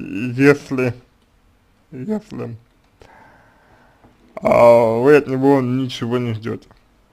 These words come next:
Вот. То есть, если вы от него ничего не ждёте, то можно, можно, можно, можно, можно призна-, призна-, признаться в таком случае. И если вы, э,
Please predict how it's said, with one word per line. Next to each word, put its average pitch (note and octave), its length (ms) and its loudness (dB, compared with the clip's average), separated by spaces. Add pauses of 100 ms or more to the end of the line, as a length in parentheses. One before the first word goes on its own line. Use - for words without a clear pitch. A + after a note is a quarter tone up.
(1800)
Вот. - 140 -20 (480)
То - 80 -12
есть, - 120 -18
если - 280 -16
вы - 80 -16
от - 160 -20
него A#1 160 -16
ничего A#2 360 -12
не G3 100 -12
ждёте, G#3+ 360 -10
то C3 320 -10 (120)
можно, - 320 -16 (560)
можно, C3 340 -8 (1800)
можно, C#3 280 -8 (480)
можно, - 320 -6 (160)
можно C3 340 -10
призна-, - 440 -16
призна-, - 420 -20
признаться - 540 -16 (500)
в - 40 -20
таком - 280 -20 (100)
случае. - 360 -18 (2250)
И C#3+ 100 -4
если D#3+ 520 6
вы, D#3+ 640 6
э, C3+ 880 6